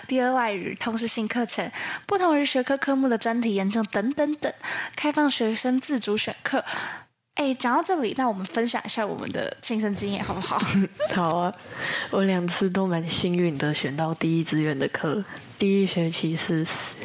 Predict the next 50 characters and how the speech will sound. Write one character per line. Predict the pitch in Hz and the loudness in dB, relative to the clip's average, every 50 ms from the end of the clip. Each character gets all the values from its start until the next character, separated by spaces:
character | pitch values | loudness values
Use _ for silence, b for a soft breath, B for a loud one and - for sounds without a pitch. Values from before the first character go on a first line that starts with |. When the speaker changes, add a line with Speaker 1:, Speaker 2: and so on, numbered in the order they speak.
| - | -6
Speaker 2:
学 | - - - 160 156 156 160 | -4 -2 0 0 0 0 2
C | - - - - 170 165 | 0 0 2 2 0 0
加 | 175 - 180 196 170 | 0 0 0 0 2
加， | 165 165 160 208 202 220 269 392 - | 0 0 0 0 0 -2 -2 -4 -2
一 | - 190 175 | -2 0 0
个 | - 175 170 180 202 202 | 2 0 0 0 0 -2
程 | - - 170 165 | -2 0 0 2
式 | 165 175 170 165 | 2 2 2 2
语 | - - - | 0 0 -2
言， | - - 214 214 214 - B B B B B B B B B B - | -2 0 -2 -2 -4 -4 B B B B B B B B B B 0
老 | 185 175 175 180 | 0 2 2 2
师 | 170 - 190 190 | 2 2 2 2
从 | 190 - - 180 175 | 2 0 0 0 0
头 | 180 180 180 | 2 0 0
到 | - 185 180 175 | 0 0 0 0
尾 | 170 175 - - | 0 0 0 0
完 | 185 180 180 180 | 0 -2 -2 0
全 | - 185 175 | 0 0 0
没 | 175 180 180 | 0 2 2
有 | 175 170 | 2 0
在 | 170 170 170 | 0 0 0
手 | 170 - - 160 165 | 0 0 -2 -2 0
软， | 165 165 170 - - | 0 0 -2 -2 -2
一 | - 175 | -2 0
直 | 170 - 170 | 0 -2 -4
教， | - - 175 165 170 175 190 - B B B B B B B B | -4 -2 -2 -2 0 -2 -4 -4 B B B B B B B B
每 | 185 170 165 | -2 -2 0
次 | - - - 196 185 | 0 0 0 0 0
都 | 175 180 175 170 | 2 2 0 0
学 | 175 170 165 | 0 0 0
到 | 165 165 | 0 0
一 | 165 165 160 | 0 0 0
堆， | - 165 165 165 - | 0 0 0 2 2
我 | - 180 | 0 0
觉 | 175 - 185 | 0 2 0
得 | 180 170 | 0 0
还 | 165 | 0
蛮 | 165 160 151 151 160 | -2 -2 -2 -2 -2
棒 | 175 165 165 - - - | -2 -2 -4 -4 -4 -4
的。 | - 214 220 240 262 311 349 | -2 -2 -2 -4 -4 -4 -4
老 | - 180 175 175 | -2 0 0 0
师 | 180 185 175 175 175 - - - | 0 0 2 2 2 0 0 0
又 | 180 180 175 175 | 0 0 2 0
专 | 175 - 170 165 165 | 0 0 -2 0 0
业 | 165 165 165 160 | 2 2 2 2
又 | 160 160 160 | 2 0 0
会 | 170 156 160 | 0 0 -2
教， | - - - - 202 220 226 - B B B B B B B | -2 -4 -2 -2 -2 -2 -4 -6 B B B B B B B
只 | - 196 190 | 0 2 4
是 | 220 | 2